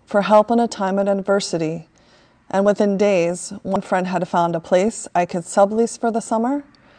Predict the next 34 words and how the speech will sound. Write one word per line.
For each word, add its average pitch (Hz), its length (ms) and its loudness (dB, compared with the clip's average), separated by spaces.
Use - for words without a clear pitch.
that 185 160 8
was 185 100 4
affordable 220 720 4
to 208 120 -2
get 190 200 4
me 190 80 0
through 233 240 2
the 233 100 2
summer. 254 440 0
Another 202 420 8
helped 190 320 0
me 196 160 0
get 180 140 2
a 170 80 0
phone 240 600 0
because 190 460 4
back 190 240 2
then 233 240 4
there 208 100 2
were 180 100 6
no 180 160 2
mobiles 185 760 2
for 185 240 2
the 185 120 0
common 180 340 -2
student. 202 520 0
Another 196 380 6
lent 190 260 0
their 180 140 2
car 226 580 2
to 196 140 -10
help 190 180 -4
me 170 80 -4
move, 233 580 0